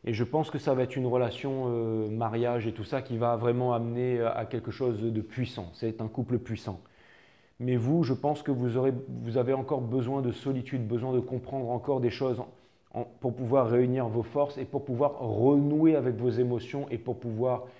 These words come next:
vous exprimer. Juste le fait de pouvoir dire pardon, le fait de pouvoir dire sorry, le fait de pouvoir parler, le fait de pouvoir s'exprimer sans ego, sans rien penser, le fait de se livrer. Cette personne, elle va pouvoir libérer son fardeau et vous dire tout ce par quoi elle est,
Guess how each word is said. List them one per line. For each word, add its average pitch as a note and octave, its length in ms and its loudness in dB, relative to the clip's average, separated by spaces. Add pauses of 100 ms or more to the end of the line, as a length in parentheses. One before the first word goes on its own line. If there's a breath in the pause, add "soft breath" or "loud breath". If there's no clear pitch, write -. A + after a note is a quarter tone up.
(360 loud breath)
vous A2+ 280 0
exprimer. G2+ 560 -4 (920 soft breath)
Juste A2 220 -8
le B2+ 60 -2
fait C#3 140 -4
de A2+ 140 -2
pouvoir A2 420 -2
dire G#2 200 -2
pardon, A2+ 580 -2
le A2 40 -4
fait A2+ 140 -4
de A2 100 0
pouvoir G#2 360 -4
dire G2+ 160 -6
sorry, A#2 320 -2
le A2 80 -2
fait A#2 160 -6
de A2 100 -2
pouvoir G#2 300 -6
parler, A2+ 340 -2
le A2+ 80 0
fait A#2+ 160 -6
de B2 80 -4
pouvoir A#2+ 380 -2
s'exprimer B2 560 -6
sans A#2 280 -4
ego, A2+ 360 2
sans A#2 280 -6
rien A2 140 -4
penser, A2 400 -8 (440 loud breath)
le A2 80 -6
fait A#2 140 -2
de A2+ 80 0
se A2+ 140 -4
livrer. F2+ 320 -4 (440 soft breath)
Cette - 160 -4
personne, D#3+ 360 0 (140)
elle C3 100 -2
va B2+ 120 0
pouvoir C3 320 -2
libérer C#3 520 2
son C3+ 180 -6
fardeau B2 420 0
et B2+ 100 -2
vous A#2+ 140 0
dire B2+ 320 0
tout C#3 120 -6
ce - 120 -6
par C#3 220 -2
quoi C3 160 2
elle B2 80 2
est, A#2+ 80 0